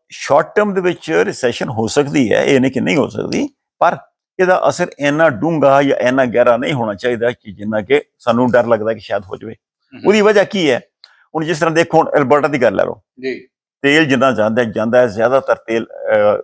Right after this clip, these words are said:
Speaker 1: ਅਲਬਰਟਾ 'ਚ ਜਾਂਦਾ ਹੈ, ਅਮਰੀਕਾ ਵਾਲੇ ਪਾਸੇ,
Speaker 2: ਜੀ।
Speaker 1: ਠੀਕ ਹੈ ਨਹੀਂ? ਤੇ ਅੱਛਾ, ਪਰ ਚੰਗਾ ਜੀ, ਅਸੀਂ ਤੁਹਾਡੇ ਤੋਂ ਤੇਲ ਨਹੀਂ ਲੈਂਦੇ। ਹੁਣ ਦੂਜੀਆਂ alternate ਮਾਰਕੀਟਸ ਲੱਭਣ ਵਾਸਤੇ ਥੋੜ੍ਹਾ ਸਮਾਂ ਲੱਗ ਜਾਏਗਾ,
Speaker 2: ਹਮ।
Speaker 1: ਮਾਰਕੀਟਿੰਗ ਕਰਨੀ ਪਵੇਗੀ, ਠੀਕ ਹੈ ਨੀ?
Speaker 2: ਜੀ।
Speaker 1: ਇਸ ਕਰਕੇ ਥੋੜ੍ਹਾ ਜਿਹਾ,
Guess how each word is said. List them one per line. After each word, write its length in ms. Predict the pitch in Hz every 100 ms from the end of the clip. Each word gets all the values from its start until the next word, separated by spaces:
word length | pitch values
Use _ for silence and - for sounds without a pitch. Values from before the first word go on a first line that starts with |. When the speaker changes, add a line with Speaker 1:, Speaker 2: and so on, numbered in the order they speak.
| _ _ _ _ - - - -
Speaker 1:
ਅਲਬਰਟਾ 280 | 135 135 131
'ਚ 40 | 107
ਜਾਂਦਾ 300 | 107 101 104
ਹੈ, 60 |
ਅਮਰੀਕਾ 300 | 110 107 107
ਵਾਲੇ 120 | 104 98
ਪਾਸੇ, 280 | 95 -
Speaker 2:
ਜੀ। 320 | - _ - 113
Speaker 1:
ਠੀਕ 100 | 143
ਹੈ 40 |
ਨਹੀਂ? 140 | 196 185 _ _ _ -
ਤੇ 180 | - 143
ਅੱਛਾ, 220 | - 113
ਪਰ 360 | - 143 127 104 127 - -
ਚੰਗਾ 200 | 139 127
ਜੀ, 60 |
ਅਸੀਂ 120 | 123
ਤੁਹਾਡੇ 200 | 120 107
ਤੋਂ 120 | 104 101
ਤੇਲ 200 | 113 107
ਨਹੀਂ 120 | 113
ਲੈਂਦੇ। 300 | 101 92 90 _ _ _ _ _ 156
ਹੁਣ 180 | 170 110
ਦੂਜੀਆਂ 400 | 139 143 185 -
alternate 640 | - 131 131 156 170 135
ਮਾਰਕੀਟਸ 520 | 110 117 - 160 -
ਲੱਭਣ 320 | 120 175 185
ਵਾਸਤੇ 560 | 120 107 104 - 127 165 - _ _ _
ਥੋੜ੍ਹਾ 120 | 147
ਸਮਾਂ 280 | 165 127 120
ਲੱਗ 160 | 107 92
ਜਾਏਗਾ, 360 | 87 107 104
Speaker 2:
ਹਮ। 320 | 107 _ 131 131 _ -
Speaker 1:
ਮਾਰਕੀਟਿੰਗ 400 | 127 120 135 135
ਕਰਨੀ 220 | 120 117
ਪਵੇਗੀ, 380 | 107 107 104 98
ਠੀਕ 1080 | - _ _ _ _ _ _ _ _ - 123
ਹੈ 40 |
ਨੀ? 80 | 170 -
Speaker 2:
ਜੀ। 160 | 127 113
Speaker 1:
ਇਸ 340 | - 175 185
ਕਰਕੇ 440 | - 151 127 143 151
ਥੋੜ੍ਹਾ 480 | - - 208 240 196
ਜਿਹਾ, 500 | 160 147 147 147